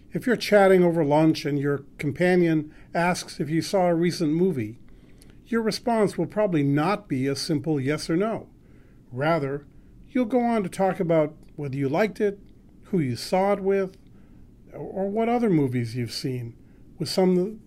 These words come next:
with the same actor or actress, or whatever else interests you.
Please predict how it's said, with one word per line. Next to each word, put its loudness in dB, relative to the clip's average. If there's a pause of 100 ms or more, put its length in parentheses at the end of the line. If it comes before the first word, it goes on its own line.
with -4
the -8
same -2
actor 2
or 0
actress, -2 (380)
or 2
whatever 0
else 4
interests -2
you. -16